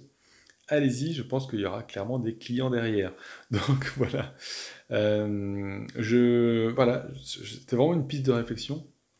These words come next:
dont je reparlerai, je pense, quand je ferai, oui, c'est ça aussi que je voulais faire, une petite vidéo sur les comparatifs de pinceaux, là. Donc, euh, donc voilà, je, je ferai ça également, et je pense sans doute que j'en reparlerai à ce moment-là,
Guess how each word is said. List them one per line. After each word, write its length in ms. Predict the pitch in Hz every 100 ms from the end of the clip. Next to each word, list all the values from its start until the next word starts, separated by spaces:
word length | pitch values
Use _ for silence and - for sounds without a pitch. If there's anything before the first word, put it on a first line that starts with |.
| _ _ _ _ _ -
dont 220 | 104 104
je 140 | 101 104
reparlerai, 520 | - - 117 113 123
je 100 | 131
pense, 140 | 113
quand 140 | - 98
je 80 | -
ferai, 320 | - 101 98 - - -
oui, 180 | 120 123
c'est 160 | 101
ça 140 | - 117
aussi 140 | 117
que 60 | 104
je 40 |
voulais 140 | 95 95
faire, 160 | 127
une 160 | 117 101
petite 180 | - 104
vidéo 300 | 101 104 117
sur 180 | -
les 80 | 90
comparatifs 460 | - 104 98 - 104
de 80 | 98
pinceaux, 360 | 92 87 135
là. 160 | 131 135 131 - - _ -
Donc, 220 | 92 -
euh, 240 | 95 90
donc 120 | 98
voilà, 180 | 98 92
je, 180 | - -
je 120 | 87
ferai 180 | - 107
ça 180 | - 117
également, 460 | 95 90 104 135 - - - 110
et 100 | 104
je 200 | 101 - _
pense 200 | - -
sans 100 | 110
doute 140 | 113
que 100 | -
j'en 80 | 92
reparlerai 640 | 87 - 104 98 85 95 104 92
à 60 | -
ce 180 | - 92
moment-là, 460 | 87 87 101 -